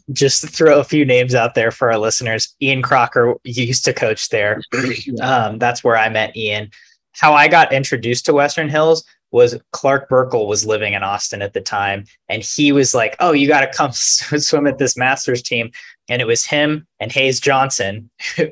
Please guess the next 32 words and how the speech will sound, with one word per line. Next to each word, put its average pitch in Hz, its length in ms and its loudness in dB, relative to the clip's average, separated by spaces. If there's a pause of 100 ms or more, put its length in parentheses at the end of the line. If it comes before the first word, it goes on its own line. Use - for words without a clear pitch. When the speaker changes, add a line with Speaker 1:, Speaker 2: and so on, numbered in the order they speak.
Speaker 2:
Yeah. 135 160 4
Speaker 1:
was 143 220 2
a 143 40 0
U 127 180 0
T 123 220 -2
swimmer, 117 400 -2 (260)
now 123 200 0
married 120 320 0
to 120 60 -4
Speaker 2:
Yeah. - 60 -6
Speaker 1:
Missy 113 280 -4
Franklin. 104 580 -6 (320)
Um, 104 520 -2 (920)
so, 131 240 2
like, 123 300 0
I 117 120 -2
swam 135 320 -2
with 123 160 0
those 120 240 2
two, 127 160 -4
and 107 100 -4
it's 107 180 -8
just - 180 -2
like, 95 200 -4
"Oh 123 60 -4
my - 240 -6
God, 92 400 -6
like, 92 180 -8
what 117 140 0
is 110 180 0
this?" - 240 -10
Yeah, 110 220 -2